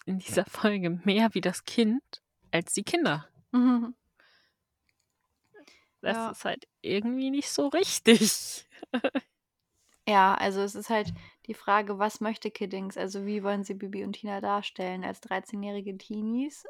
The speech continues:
Speaker 2: oder halt
Speaker 1: Mhm.
Speaker 2: als die Überprofis, die alles besser wissen und, ähm,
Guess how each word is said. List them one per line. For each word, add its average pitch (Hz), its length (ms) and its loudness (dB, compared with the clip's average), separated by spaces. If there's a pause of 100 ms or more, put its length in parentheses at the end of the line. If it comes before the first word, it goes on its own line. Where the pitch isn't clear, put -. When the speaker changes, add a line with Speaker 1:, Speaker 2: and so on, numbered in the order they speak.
Speaker 2:
oder 220 380 -4
halt 233 240 0
Speaker 1:
Mhm. 196 80 -2
Speaker 2:
als 220 380 -4
die 220 360 -4 (1080)
Überprofis, 214 1000 -2
die 208 120 -4
alles 202 320 0
besser 202 380 -4
wissen 202 520 -6 (380)
und, 202 560 -6
ähm, 196 540 -8